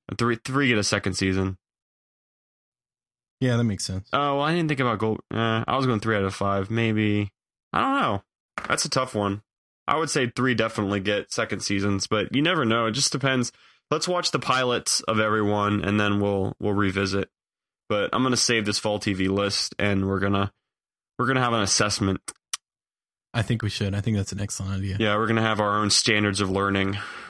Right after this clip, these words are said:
Speaker 1: standards of T V learning.
Speaker 2: <laughs>
Speaker 1: And see, and see if we pass.
Speaker 2: I doubt I pass.
Speaker 1: <laughs> If not, you're being held back.
Speaker 2: Hey, I earned it.
Speaker 1: You're going down to the minor leagues of podcasting.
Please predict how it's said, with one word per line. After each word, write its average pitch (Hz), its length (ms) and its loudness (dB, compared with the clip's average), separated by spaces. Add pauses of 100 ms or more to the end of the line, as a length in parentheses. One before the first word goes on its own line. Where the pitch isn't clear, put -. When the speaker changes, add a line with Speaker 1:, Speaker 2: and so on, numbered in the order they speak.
(120)
Speaker 1:
standards 113 520 2
of - 260 -4
T 107 180 2
V 101 160 2
learning. 98 500 0 (840)
Speaker 2:
<laughs> 185 80 0 (600)
Speaker 1:
And 113 100 -8
see, 113 280 2
and 104 100 -2
see 127 160 2
if 107 120 0
we 107 100 0
pass. 95 480 -2 (1080)
Speaker 2:
I 123 120 0
doubt 107 240 0
I 90 100 0
pass. 135 420 -4
Speaker 1:
<laughs> - 40 -2
If 120 120 -2
not, 117 240 2
you're 117 140 2
being 110 180 2
held 101 200 0
back. 95 280 0 (1160)
Speaker 2:
Hey, 117 200 -2 (440)
I 131 100 2
earned 101 220 2
it. 107 180 -2
Speaker 1:
You're 110 100 0
going 113 220 2
down 110 160 2
to 107 80 2
the 101 100 0
minor 104 360 2
leagues 101 340 0
of 98 120 0
podcasting. 101 720 0